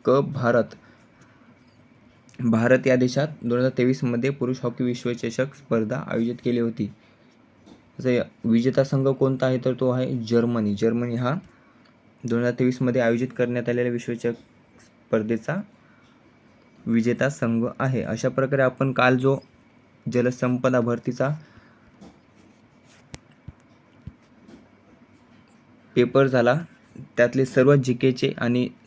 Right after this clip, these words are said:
चालू घडामोडीचे महत्त्वाचे प्रश्न आपण पाहिलेले आहेत. अशाच प्रकारे व्हिडिओ पाहायचे असतील, तर आपल्या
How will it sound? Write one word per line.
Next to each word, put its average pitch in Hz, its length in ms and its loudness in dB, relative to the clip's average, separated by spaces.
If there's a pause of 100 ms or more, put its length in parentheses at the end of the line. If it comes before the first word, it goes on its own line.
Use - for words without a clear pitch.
चालू 123 180 4
घडामोडीचे 127 600 0
महत्त्वाचे 123 460 0
प्रश्न 123 340 0
आपण 123 280 -2
पाहिलेले 117 400 2
आहेत. 135 120 -4
अशाच 127 340 -4
प्रकारे 131 440 2
व्हिडिओ 127 280 2
पाहायचे 123 380 -2
असतील, 127 280 -4
तर 131 60 2
आपल्या 123 300 0